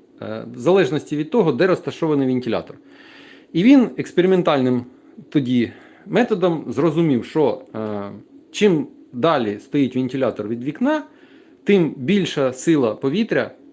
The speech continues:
е, проходить через вікно, і, е, ну, тобто там, де засмоктується свіже повітря, тим більше, м, об'єм повітря, який смокче вентилятор.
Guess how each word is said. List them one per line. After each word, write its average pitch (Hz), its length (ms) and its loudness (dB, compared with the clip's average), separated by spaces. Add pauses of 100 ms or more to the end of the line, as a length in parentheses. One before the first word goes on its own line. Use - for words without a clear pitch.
(140)
е, 104 340 -10 (220)
проходить 143 440 0
через 135 260 -2
вікно, 202 480 -2
і, 120 260 -2
е, 110 200 -8 (140)
ну, 123 280 -2
тобто 110 340 -4
там, 104 240 -2
де 104 280 -2
засмоктується 127 800 -2
свіже 104 400 -6
повітря, 110 420 -8 (460)
тим 151 340 2 (200)
більше, 190 500 0 (500)
м, 107 480 -4 (640)
об'єм 135 420 2
повітря, 139 480 -2
який 135 380 0 (260)
смокче 151 400 -2
вентилятор. 110 440 -4